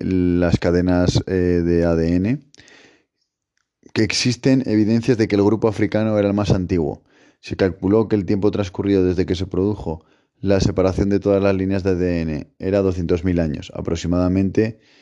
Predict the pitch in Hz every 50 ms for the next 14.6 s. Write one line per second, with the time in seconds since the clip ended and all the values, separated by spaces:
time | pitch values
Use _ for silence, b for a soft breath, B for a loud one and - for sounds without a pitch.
0 | b b b b b - - 95 87 92 87 90 90 98 95 101 98 98 92 -
1 | - 98 92 92 95 101 104 101 - 92 90 87 82 92 90 87 92 95 98 -
2 | 104 90 87 87 82 82 82 85 92 90 - 107 101 95 - - 90 90 - 78
3 | - - 73 - - - - 90 - - B B B B B B B B B B
4 | B B - 95 98 101 110 113 117 117 110 101 117 123 123 - - - 101 95
5 | 90 98 - - 104 101 104 95 - 98 - 98 101 92 107 104 98 95 98 95
6 | 92 95 95 98 101 101 104 107 107 98 92 95 98 101 101 95 - _ _ -
7 | - 92 95 98 95 98 101 104 98 - - 87 87 87 85 82 78 73 76 76
8 | 73 - 73 65 - - - - 95 87 95 92 92 95 117 117 120 117 - 117
9 | 110 107 110 120 117 113 - 104 113 - B B B B B B B B B B
10 | - 98 98 - 110 101 107 113 113 110 - - - 104 101 104 113 113 110 107
11 | 107 - - - - 101 98 104 104 101 101 104 95 98 98 - - 98 107 101
12 | 95 95 95 90 - 98 101 98 92 92 92 87 90 90 87 85 85 87 90 92
13 | 92 90 90 90 90 87 85 82 - - 95 95 104 104 95 90 87 87 85 85
14 | 85 78 - - 76 76 - - - - -